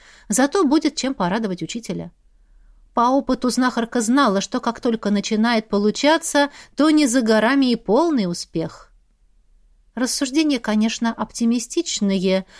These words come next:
но в тот момент почти непосильной задачей казалось добраться до кровати, не говоря уже о чем-то еще. Но, наконец, оная была выполнена, и травница ввалилась в комнату.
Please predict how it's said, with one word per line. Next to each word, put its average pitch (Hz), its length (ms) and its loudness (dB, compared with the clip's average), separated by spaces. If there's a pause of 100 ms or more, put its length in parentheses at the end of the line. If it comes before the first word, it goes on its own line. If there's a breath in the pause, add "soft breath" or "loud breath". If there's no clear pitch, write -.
(140)
но 269 220 4
в - 80 -8
тот 269 180 -2
момент 220 480 2
почти 190 400 -4
непосильной 247 720 0
задачей 226 540 -2
казалось 208 480 0
добраться 208 440 0
до 202 140 -2
кровати, 226 460 0
не 165 160 -2
говоря 185 420 -4
уже 185 180 -4
о 190 60 -4
чем-то 196 320 -4
еще. 214 600 0 (600 soft breath)
Но, 302 140 6
наконец, 311 540 2
оная 214 280 2
была 196 300 0
выполнена, 254 680 0
и 190 40 -2
травница 269 640 -2
ввалилась 185 880 -2
в - 100 -20
комнату. 180 720 -6